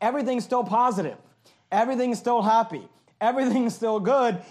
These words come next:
and they're getting ready to move out on this journey. They're going to the promised land, and God is giving them instructions as to how to do that. "When the camp setteth forward, what are you supposed to do?" And that's really what this chapter covers,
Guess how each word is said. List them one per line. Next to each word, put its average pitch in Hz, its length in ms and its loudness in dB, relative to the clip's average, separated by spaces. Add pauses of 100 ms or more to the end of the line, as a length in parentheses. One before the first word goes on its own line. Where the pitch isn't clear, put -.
and 196 160 -2
they're 269 120 2
getting 240 260 -2
ready 269 320 2
to 226 100 -4
move 247 300 0
out 285 340 4
on 240 160 2
this 240 180 -2
journey. 269 360 -2
They're 226 200 -2
going 277 280 2
to 240 80 -2
the 240 100 -2
promised 262 420 0
land, 208 220 0 (240)
and 190 180 -4
God 233 240 4
is 233 140 -4
giving 240 260 -2
them 226 140 -2
instructions 196 720 -4 (200)
as 180 200 -4
to 180 120 -2
how 208 420 2
to 185 120 -10
do 185 240 -2
that. 156 200 -6 (200)
"When 233 380 0
the 233 80 -2
camp 220 400 -4
setteth 214 480 -2
forward, 214 420 0 (220)
what 214 420 0 (220)
are 196 200 2
you 190 440 -2
supposed 180 460 -4
to 180 60 -6
do?" 202 200 0
And 170 180 -6
that's 202 220 -2
really 294 240 0
what 220 160 -4
this 190 160 -8
chapter 202 320 -2
covers, 220 420 -2